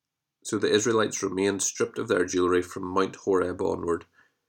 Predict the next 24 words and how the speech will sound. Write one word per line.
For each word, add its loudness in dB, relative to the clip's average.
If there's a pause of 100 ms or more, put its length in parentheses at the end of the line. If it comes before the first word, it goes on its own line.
(1160)
Now 4
Moses 0
took -4
a -4
tent -4
and -2
set 0
it 2
up 0
outside 0
the -4
camp, -4
far 0
away 6
from -6
the -4
camp. -10 (440)
He -2
called 4
it 4
the -2
tent -6
of -4
meeting. 0